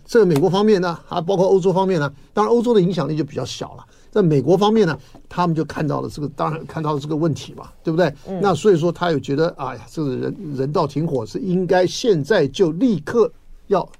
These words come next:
Speaker 1: 达成的协议。那可是以色列，他好像觉得啊，如果说他不再继续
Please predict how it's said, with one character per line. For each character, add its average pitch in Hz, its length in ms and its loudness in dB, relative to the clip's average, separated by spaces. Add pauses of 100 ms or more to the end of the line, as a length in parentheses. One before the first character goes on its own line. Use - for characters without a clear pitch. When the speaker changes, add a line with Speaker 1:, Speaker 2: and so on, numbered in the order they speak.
(160)
Speaker 1:
达 135 180 -2
成 127 220 -6
的 123 100 -4
协 123 260 -10
议。 151 160 -4 (720)
那 131 60 6
可 196 120 2
是 202 240 4 (280)
以 156 100 -4
色 175 80 2
列， 196 240 2 (580)
他 156 220 -2
好 - 260 -12
像 147 240 -6 (760)
觉 160 100 0
得 180 260 2
啊， 170 300 -2 (220)
如 226 120 2
果 208 160 6
说 202 300 4 (140)
他 214 180 4
不 196 220 -2
再 196 220 4
继 269 300 4
续 - 360 0